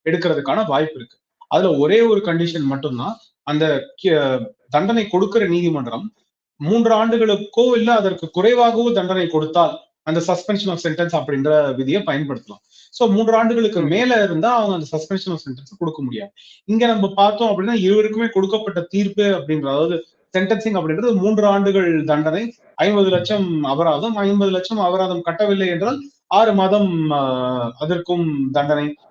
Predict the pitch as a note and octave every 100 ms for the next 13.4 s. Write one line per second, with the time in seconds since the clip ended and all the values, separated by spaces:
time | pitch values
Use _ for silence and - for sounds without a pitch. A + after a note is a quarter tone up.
0 | _ D3+ D3+ D#3+ F#3+ F#3+ D3+ C#3+ B2 -
1 | _ _ _ _ - A#3+ G#3 A#3+ F#3+ F#3
2 | A#3 A3 G#3 A3+ A3+ E3 F3 E3+ F3+ B3
3 | A#3 C4 - G#3+ G3+ F3 E3+ D#3+ - E3+
4 | E3 D#3 D3+ F3+ F#3+ F#3 _ _ - C#3+
5 | C#3+ G3 F#3 E3+ - A#3 G3 E3+ D#3 C#3+
6 | - F#3 F3+ E3+ D3 D3 C#3 C3+ C4+ -
7 | _ _ F3+ G3 G3 F#3 A3 G#3+ F#3 F#3
8 | F#3 F#3 G3 F3 - G3+ G3 E3+ G3+ E3+
9 | G#3+ G3+ G3 D3+ D3+ D#3 E3 E3 F3 F3
10 | D3+ D3 C#3+ C#3 E3+ E3 D3+ C3+ A#2+ -
11 | B2 A#2 - G#3 _ _ _ - E3+ F3
12 | F3+ G3+ F#3+ D#3+ D#3 - D3+ C#3 C#3+ C#3+
13 | C3+ B2 A#2 F#3